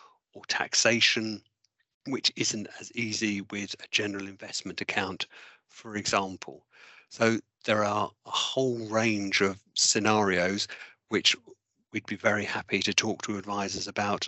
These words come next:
about how an onshore investment bond structure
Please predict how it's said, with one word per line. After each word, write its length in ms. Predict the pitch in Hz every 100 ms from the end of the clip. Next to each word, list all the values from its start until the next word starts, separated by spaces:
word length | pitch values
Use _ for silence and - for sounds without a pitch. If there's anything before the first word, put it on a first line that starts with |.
| -
about 320 | 95 101 98
how 520 | - - 110 104 110 104 - _ -
an 100 | 104
onshore 420 | 110 107 - 104
investment 480 | 104 107 - 107 95
bond 380 | 107 101 98 - -
structure 580 | - 107 - - 107